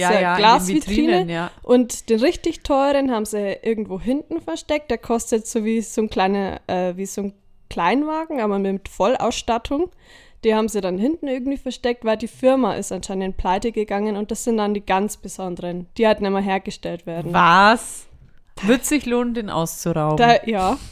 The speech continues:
Speaker 1: <laughs> da erfahrt man Sachen.
Speaker 2: Und vor allem, ich würde dann wahrscheinlich, wenn ich die ausrauben würde, würde ich dann wahrscheinlich den Schnaps auf dem Weg zum Auto
Speaker 1: Stolpern.
Speaker 2: fallen lassen. <laughs> Ganz si-, oder du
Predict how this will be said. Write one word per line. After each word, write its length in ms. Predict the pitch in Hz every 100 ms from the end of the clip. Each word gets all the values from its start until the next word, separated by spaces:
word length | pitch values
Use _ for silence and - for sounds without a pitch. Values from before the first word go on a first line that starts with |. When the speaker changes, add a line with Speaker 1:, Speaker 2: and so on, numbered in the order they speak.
| -
Speaker 1:
<laughs> 240 | - -
da 140 | 247 240
erfahrt 480 | 254 - 202 -
man 80 | 190
Sachen. 280 | 208 208 233 254
Speaker 2:
Und 80 | 415 - - -
vor 180 | - 233
allem, 280 | 226 254 233
ich 160 | 254 247
würde 220 | 254 240
dann 160 | 214
wahrscheinlich, 380 | 208 208 214 202
wenn 100 | 202
ich 100 | 208
die 160 | - 208
ausrauben 600 | 185 220 214 185 185 185
würde, 280 | 180 196 190
würde 160 | 190
ich 100 | 202
dann 140 | 196 185
wahrscheinlich 300 | 185 185 -
den 140 | 190
Schnaps 380 | - 185 190 -
auf 160 | 175
dem 180 | 190 185
Weg 240 | 175 196 -
zum 160 | 196
Auto 100 | - 175
Speaker 1:
Stolpern. 440 | - 220 254 214
Speaker 2:
fallen 140 | 196 196
lassen. 400 | 214 - 233 -
<laughs> 60 | - _ - - - - - - - - - - - - - - - - - - - -
Ganz 280 | - 208 240
si-, 160 | 240 -
oder 220 | 240 233
du 320 | 233 269 285